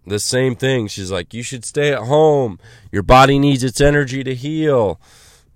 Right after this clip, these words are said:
I just started laughing. I'm like, "You know, I'm already still struggling with going to the gym.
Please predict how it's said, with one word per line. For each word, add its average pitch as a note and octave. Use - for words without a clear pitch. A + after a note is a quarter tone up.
I A2
just A2
started G2+
laughing. G#2+
I'm F#2
like, E2
"You C3
know, C3
I'm -
already E3
still G#3+
struggling A#2+
with G#2+
going A2
to F#2+
the F#2
gym. G2+